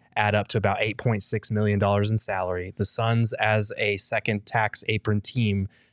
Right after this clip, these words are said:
can take up to a hundred and ten percent of that back. And Royce O'Neal's contract of nine point five million fits just underneath that threshold.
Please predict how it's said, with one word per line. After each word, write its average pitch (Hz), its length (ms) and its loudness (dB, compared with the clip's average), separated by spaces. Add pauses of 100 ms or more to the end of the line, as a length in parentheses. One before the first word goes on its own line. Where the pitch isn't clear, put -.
(100)
can 104 160 2
take 110 320 0
up 117 260 2
to 110 220 0
a 95 40 2
hundred 107 260 2
and 98 140 2
ten 110 240 0
percent 101 640 -2
of 107 220 2
that 104 300 0
back. 98 420 0 (280)
And 101 480 2
Royce 110 340 2
O'Neal's 107 520 2
contract 101 640 0
of 98 200 0
nine 101 260 2
point 98 260 -6
five 139 260 4
million 101 440 2 (280)
fits - 320 0
just 117 480 2
underneath 104 520 2
that 104 260 2
threshold. 101 580 2